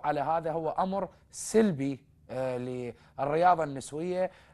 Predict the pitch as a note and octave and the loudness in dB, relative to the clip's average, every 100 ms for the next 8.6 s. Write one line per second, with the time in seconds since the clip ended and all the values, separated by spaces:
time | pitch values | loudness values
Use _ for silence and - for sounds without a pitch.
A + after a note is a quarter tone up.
0 | B2 C#3+ D3 - F3 G3 G#3 D#3+ C3+ - | -2 0 0 -2 -2 -2 -2 -2 -4 -6
1 | C3+ C3+ G#3 G3+ E3 D#3+ D3+ C#3+ C#3 A#2+ | -8 -6 -4 -2 0 2 2 -2 -6 -4
2 | D3+ F#3 F3+ D#3 B2 G3 C4 B3+ A3+ G#3 | 0 2 2 -2 0 4 4 4 2 -2
3 | - F#3+ G#3 - - - D3+ D#3+ F3+ F3 | -4 -4 -4 -8 -20 -10 -2 6 6 6
4 | D3 B2+ - A#2 G#2+ F#2 - - - C#3+ | -2 -4 -6 -8 -10 -14 -20 -20 -8 0
5 | D3+ F#3+ F#3+ E3+ D#3 E3+ F3+ F#3 E3 C3+ | 6 8 8 4 0 2 4 4 2 2
6 | G#3 A3+ G#3+ G3 - F3+ G#3 G#3 - - | 4 4 2 -2 -4 -4 -4 -6 -12 -6
7 | D3 G#3 G#3+ F#3+ E3+ D#3+ C3 - B2+ A#2 | 2 4 4 0 -2 0 0 -2 -4 -4
8 | C#3 A#2 A2+ G#2+ G#2+ G#2+ | -4 -4 -4 -8 -8 -8